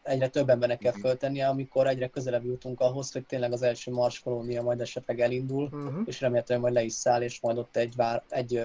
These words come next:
Speaker 1: hát először egy kis települést, aztán majd ki tudja, mekkora várost hoznak létre. De mindenképp egyre inkább foglalkozni kell ezekkel a kérdésekkel. Meg,
Speaker 3: Így van.
Speaker 1: illetve az a tudat, hogyha mondjuk, ö, valakinek mondjuk gyereke születik a Marson, az,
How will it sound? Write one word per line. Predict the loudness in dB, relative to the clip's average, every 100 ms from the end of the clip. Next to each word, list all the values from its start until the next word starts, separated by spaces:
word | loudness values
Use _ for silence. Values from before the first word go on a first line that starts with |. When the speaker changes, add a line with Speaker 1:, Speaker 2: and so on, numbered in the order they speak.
| -2
Speaker 1:
hát | -2 2
először | 0 0 -6
egy |
kis | -6 -6
települést, | 0 0 0 -4 -2
aztán | -4 -4 -4
majd | -4
ki | -8
tudja, | -6 -4
mekkora | -4 0 2 4
várost | 4 4 0 -10 -16 -16 -8
hoznak | -4 -2 -4
létre. | -2 0 2 2 0 -20 -20 _ _ _
De | 6 6
mindenképp | 6 2 0 -2 -2
egyre | 0
inkább | 0 0 -2
foglalkozni | 0 0 0 -4 -8
kell | -4 -2
ezekkel | -2 -2 -2
a | -2
kérdésekkel. | 0 -2 -2 -4 -4 -2 4 4 2 _ _ _ _ _ _ -20 -20 -20 -20 -16 -10 -8
Meg, | 0 2 2
Speaker 3:
Így | 2
van. | 4
Speaker 1:
illetve | 4 4 4
az | 4
a | 2
tudat, | 0 0
hogyha | 0 -8 -6
mondjuk, | -4 -4 -4 -2
ö, | 2 2 0 -6 -10
valakinek | 0 2 2 -2 -8
mondjuk | -6 -6
gyereke | -2 -2 -4
születik | -10 -10 -6
a | -4
Marson, | 0 0 0 -4 -4
az, | 0 0 0